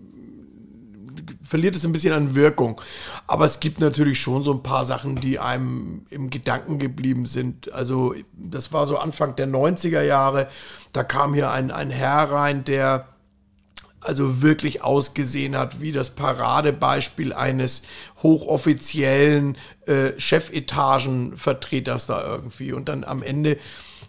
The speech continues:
Ähm, stellte sich auch tatsächlich heraus, also nachdem er dann länger Kunde war,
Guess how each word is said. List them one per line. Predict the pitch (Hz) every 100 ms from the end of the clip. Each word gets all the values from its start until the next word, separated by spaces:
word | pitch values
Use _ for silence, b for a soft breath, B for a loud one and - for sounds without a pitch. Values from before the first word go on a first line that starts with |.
| -
Ähm, | 151 135 131 131 - - -
stellte | - - 147 156 147
sich | 151 139
auch | 131
tatsächlich | - 135 127 156 156 135
heraus, | 143 120 117 147 147
also | 113
nachdem | 127 120 - 127
er | 131
dann | 127 117
länger | 117 120 147 151 147
Kunde | - 156 147 139 143
war, | 135 135 139